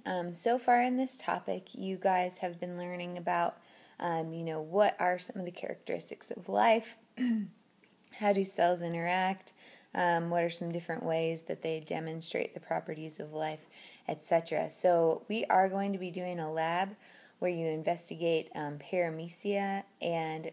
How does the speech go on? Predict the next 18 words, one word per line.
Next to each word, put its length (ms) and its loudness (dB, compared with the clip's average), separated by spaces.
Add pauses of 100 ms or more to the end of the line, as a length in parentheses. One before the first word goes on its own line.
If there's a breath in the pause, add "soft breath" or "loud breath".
chlorella 640 0 (100)
cells. 640 -4 (100)
Paramecium 760 -2 (600 loud breath)
is 220 0
a 80 -2
small, 640 4
um, 540 -4 (240)
single-celled 640 0
organism. 760 -2
It's 160 -12
an 80 -6
aquatic 480 -4
organism, 720 -6 (340 loud breath)
and 160 -4
it 160 -4
is 520 0
a 180 0
eukaryote, 840 -2